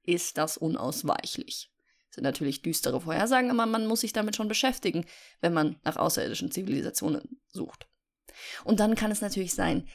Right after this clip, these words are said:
dass uns der große Filter noch bevorsteht. Irgendwelche Bedrohungen oder Herausforderungen, die Raumfahrt und effektivere weitere Kommunikation ins All unmöglich machen.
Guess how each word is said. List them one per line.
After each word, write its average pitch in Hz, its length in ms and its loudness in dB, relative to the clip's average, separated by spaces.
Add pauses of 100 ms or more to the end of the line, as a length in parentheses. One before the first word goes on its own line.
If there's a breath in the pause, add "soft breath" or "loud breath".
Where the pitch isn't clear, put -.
(220 loud breath)
dass - 200 -2
uns 165 160 -4
der - 100 -8
große 165 320 -2
Filter 165 320 -4
noch 165 140 -6
bevorsteht. - 840 -8 (480 soft breath)
Irgendwelche 180 460 6
Bedrohungen 220 520 6
oder - 120 -4
Herausforderungen, 196 880 0 (300 loud breath)
die 196 200 -2 (160)
Raumfahrt 202 600 2
und 170 260 -4
effektivere 196 760 4
weitere 196 340 0
Kommunikation 180 720 -2
ins - 200 -6
All - 300 -4
unmöglich 302 680 -2
machen. - 360 -10